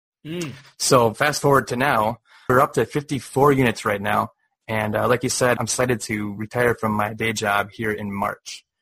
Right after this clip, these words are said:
Speaker 2: We just hired a new employee that we're just gonna take about two months to train them and take over my position. And at that point, going forward, we're actually looking to do a similar strategy where I'm gonna look for apartment complexes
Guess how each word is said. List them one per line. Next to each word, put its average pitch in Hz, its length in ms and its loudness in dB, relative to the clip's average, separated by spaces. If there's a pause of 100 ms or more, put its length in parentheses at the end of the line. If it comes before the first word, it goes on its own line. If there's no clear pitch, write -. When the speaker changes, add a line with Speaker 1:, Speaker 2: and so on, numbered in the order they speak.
(160)
Speaker 2:
We 123 120 -2
just 120 180 -2
hired 120 200 0
a 110 40 -2
new 113 180 0
employee 113 500 -2
that 107 180 -4
we're 110 80 -6
just 104 120 -12
gonna 113 120 -6
take 113 160 -6
about 107 240 -2
two 127 120 -4
months 113 200 0
to 107 60 -14
train 110 280 -4
them 107 120 -4
and 101 100 -10
take 107 180 -8
over 107 140 -6
my 101 160 -6
position. 101 580 -10 (460)
And 123 80 -2
at 110 80 -6
that 139 200 0
point, 123 380 2 (400)
going 123 200 4
forward, 143 500 4
we're 123 140 4
actually 120 240 0
looking 127 180 2
to 113 80 0
do 123 200 -2
a 120 100 -4
similar 196 440 2
strategy 156 640 0
where 127 180 2
I'm 120 80 0
gonna 117 300 0
look 131 260 -2
for 120 160 4
apartment 120 400 -2
complexes 104 760 -4